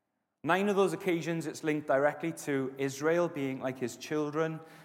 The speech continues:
And on six other occasions, it applies to individuals or prophetically to us or prophetically to Jesus. David, Solomon, us, Jesus. Then when we meet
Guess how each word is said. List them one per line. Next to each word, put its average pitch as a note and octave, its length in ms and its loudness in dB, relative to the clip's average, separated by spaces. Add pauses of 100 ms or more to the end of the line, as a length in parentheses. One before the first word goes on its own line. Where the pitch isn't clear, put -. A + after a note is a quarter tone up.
(160)
And D3 120 0
on D#3+ 80 -2
six G#3 280 0
other F3 240 2
occasions, D3 640 0
it D3 160 -2
applies D3+ 420 2
to E3 140 0
individuals E3+ 840 2
or D#3+ 320 2 (200)
prophetically G3 640 4
to E3+ 200 4
us D3 340 4
or D3 80 -6
prophetically D3 520 0
to C#3 120 -8
Jesus. A2+ 600 -6 (680)
David, E3+ 540 0
Solomon, C#3+ 600 -2 (180)
us, C3+ 380 -2 (400)
Jesus. G#2+ 560 -6 (2000)
Then F3+ 140 6
when G#3 280 6 (320)
we F3+ 140 0
meet F3+ 420 -6